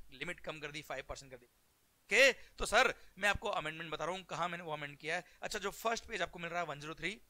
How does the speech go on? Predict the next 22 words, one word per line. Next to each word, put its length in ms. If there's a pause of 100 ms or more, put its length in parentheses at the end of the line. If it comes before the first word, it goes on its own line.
(400)
ये 80 (140)
बैरेक्ट 520
portion 300
है, 120 (340)
बैरेक्ट 420
part 220
है। 180 (340)
Sir 400 (840)
यहाँ 160
पे 100
जो 80
ये 140
amendment 340
आपको 140
दिख 160
रहा 100
है, 180 (480)
ये 180 (280)
section 280
number 140
sixteen 360
sub 240